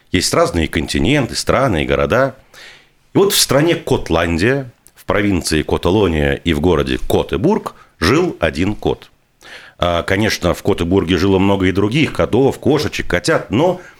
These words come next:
наша история началась именно с этого кота. Звали его Лапкин. Лапкин был весьма воспитанным котом.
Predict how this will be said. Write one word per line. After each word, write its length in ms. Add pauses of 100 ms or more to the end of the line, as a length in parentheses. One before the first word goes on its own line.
(140)
наша 420
история 560 (260)
началась 640
именно 460
с 160
этого 280
кота. 380 (480)
Звали 400
его 380 (440)
Лапкин. 600 (2000)
Лапкин 500
был 260
весьма 540
воспитанным 580
котом. 320